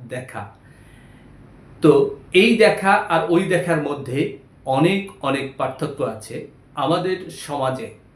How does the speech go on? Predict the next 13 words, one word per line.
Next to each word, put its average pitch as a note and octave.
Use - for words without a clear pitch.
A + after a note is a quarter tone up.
আমরা D3
বিভিন্ন F3+
পর্যায়ে, A2+
বিভিন্ন D#3
জায়গায় B2
আমরা C3
অনেক D3+
কিছু B2+
দেখে B2
থাকি। A#2
কেউ A3+
কিছু A3+
দেখে G3+